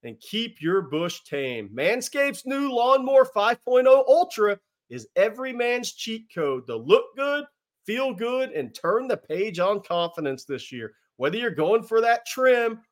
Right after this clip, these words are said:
or that clean-shaven look, this trimmer has you covered. It's trusted by over ten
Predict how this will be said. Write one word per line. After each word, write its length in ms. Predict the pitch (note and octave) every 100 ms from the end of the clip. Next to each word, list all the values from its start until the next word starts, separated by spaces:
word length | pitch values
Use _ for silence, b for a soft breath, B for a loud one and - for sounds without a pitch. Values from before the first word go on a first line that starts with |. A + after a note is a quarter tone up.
| _
or 220 | A2+ B2+
that 260 | F3 G#3+ -
clean-shaven 840 | - G#3 A3+ - A3 A3 A3+ A3+
look, 300 | A3+ G#3+ F3+ - _ _ _
this 280 | D3+ G#3+ -
trimmer 400 | - F3+ E3 C#3
has 340 | C#3 D#3 E3+
you 100 | F#3
covered. 460 | F3 D#3+ C3+ A2 G2+ -
It's 180 | A3 -
trusted 500 | - F#3 G3+ G#3+ F3+
by 140 | F3
over 220 | E3+ C#3+
ten 480 | C#3 - G#3+ B3 A#3